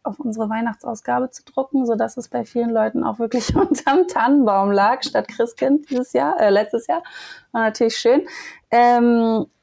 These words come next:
ja klar, darüber haben wir natürlich im Vorhinein ganz viel diskutiert. Äh, Anna, wie gesagt, die Grafikerin und ich, wir waren, ähm, von Anfang an sehr dafür, dieses Bild zu nehmen, eben weil wir beide, ähm, auch der Meinung waren, dass das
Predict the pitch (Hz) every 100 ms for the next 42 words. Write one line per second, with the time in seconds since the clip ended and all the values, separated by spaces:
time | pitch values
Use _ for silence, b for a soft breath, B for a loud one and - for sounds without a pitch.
0 | _ _ 254 240 285 302 262 240 247 240
1 | 240 247 233 226 254 233 226 254 240 226
2 | 220 214 208 320 339 330 320 302 311 311
3 | 294 294 226 226 226 220 247 247 247 247
4 | 233 220 214 240 240 - 233 - 240 233
5 | 240 226 220 254 - 220 202 214 220 220
6 | 208 214 220 220 220 214 233 226 233 240
7 | 247 220 262 269 B B - 247 262 285
8 | - 254 240 247 269 - 254 262 - 240
9 | 254 262 254 220 214 220 214 208 208 208
10 | B B B _ 226 220 202 208 214 214
11 | 214 208 - - 214 202 202 196 196 196
12 | 190 190 202 - 196 196 202 208 202 196
13 | 196 208 - 202 - -